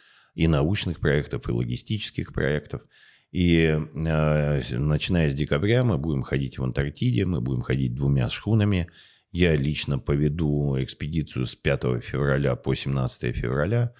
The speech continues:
А, мы сделали то, что было, ну, с-, очень сложно сделать. То есть раньше для того, чтобы попасть в Антарктиду, нужно было обязательно переходить через пролив Дрейка.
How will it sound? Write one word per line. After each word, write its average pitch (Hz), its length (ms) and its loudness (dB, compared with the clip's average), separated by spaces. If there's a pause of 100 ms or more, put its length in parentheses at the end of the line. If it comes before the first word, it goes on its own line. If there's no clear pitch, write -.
(480)
А, 73 680 2
мы 98 400 2
сделали 90 460 2
то, 98 300 -2
что 78 460 0
было, 76 680 -2 (100)
ну, 92 240 -4
с-, - 180 -6
очень 78 380 0
сложно 67 380 -4
сделать. 110 480 0
То 67 80 -2
есть - 160 -6
раньше 107 420 0 (340)
для 73 120 2
того, 73 160 2
чтобы - 180 -10
попасть 76 340 -2
в 71 40 -6
Антарктиду, 78 680 0 (380)
нужно 82 240 2
было 73 240 4
обязательно 71 500 2
переходить 71 540 0
через 69 240 -2
пролив 67 380 -2
Дрейка. 60 420 -2